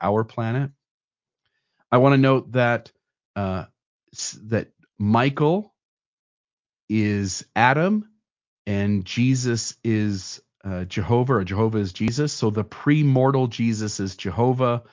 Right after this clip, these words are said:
the premortal Adam is Michael. And what we learn in the endowment is not only did Jehovah create planet Earth, but he was assisted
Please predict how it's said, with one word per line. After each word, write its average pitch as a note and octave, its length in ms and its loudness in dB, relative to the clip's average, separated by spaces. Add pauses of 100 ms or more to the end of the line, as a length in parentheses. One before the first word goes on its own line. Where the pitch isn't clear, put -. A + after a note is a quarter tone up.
(260)
the G#2 100 -4
premortal A2+ 880 2
Adam G2+ 440 -2
is F2 240 -6
Michael. A2+ 600 -2 (680)
And G2+ 540 0
what A2 260 0
we A#2+ 140 0
learn A2+ 340 2
in A2+ 100 0
the G#2 140 0
endowment G#2 540 -2
is F#2+ 120 -6
not G#2+ 220 0
only A2+ 260 0
did G2 340 -4
Jehovah G#2+ 800 -2 (300)
create G#2+ 400 -2
planet F#2+ 360 -4
Earth, F2+ 280 -4
but - 140 -8
he A2 160 -4
was G#2 260 -2
assisted F#2+ 800 -6